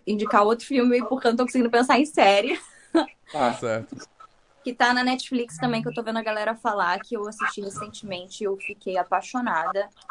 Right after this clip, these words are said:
Speaker 1: que é da Maia Darin, que é o Febre, A Febre.
Speaker 3: A Febre.
Speaker 1: E esse filme é maravilhoso, assim. Ele começa de um
Speaker 2: Fantástico
Speaker 1: jeito
Speaker 2: mesmo.
Speaker 1: super esquisito e você vai entendendo algumas coisas e não entendendo outras. E é,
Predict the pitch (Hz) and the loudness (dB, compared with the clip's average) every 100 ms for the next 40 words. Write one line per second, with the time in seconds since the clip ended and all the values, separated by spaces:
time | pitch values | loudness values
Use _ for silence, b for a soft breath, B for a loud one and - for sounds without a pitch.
0 | - - 196 160 160 160 160 165 160 170 | -14 -8 -2 0 2 0 0 -2 -2 0
1 | 185 180 156 170 - 160 170 - - 151 | 0 0 0 -6 -6 -6 -6 -6 -2 -2
2 | 147 156 151 - 160 160 - 147 147 147 | 0 -2 -4 -2 -2 -2 -4 -4 -4 -6
3 | 143 143 123 - 113 117 113 147 151 - | -6 -10 -16 -12 -10 -10 -6 -4 -4 -6
4 | - - 170 160 160 160 - 151 147 151 | -16 -14 -8 -4 -2 -4 -2 2 4 4
5 | - _ - 196 196 165 170 175 160 170 | 2 _ 0 4 6 6 4 -2 -4 -4
6 | 156 147 147 147 - 160 139 151 - 170 | -4 -6 -12 -16 -14 -12 -10 -6 -2 0
7 | 156 127 127 120 160 123 123 220 - 196 | 0 0 0 0 -2 -4 -6 -4 0 0
8 | 196 - 165 160 180 175 - 180 175 170 | -2 -8 -14 -10 -8 -8 -10 -8 -6 -8
9 | 170 170 160 165 - 165 165 165 175 170 | -8 -8 -10 -14 -12 -8 -8 -10 -10 -10
10 | 160 160 160 156 160 160 156 156 156 156 | -8 -8 -10 -10 -8 -8 -6 -6 -6 -10
11 | - - 156 156 156 160 156 160 165 160 | -10 -6 -4 -4 -4 -4 -2 -2 -2 -2
12 | 165 160 156 156 160 151 151 - 160 151 | -4 -2 -2 -2 -2 -4 -4 -6 -8 -8
13 | - 156 151 147 | -16 -14 -10 -10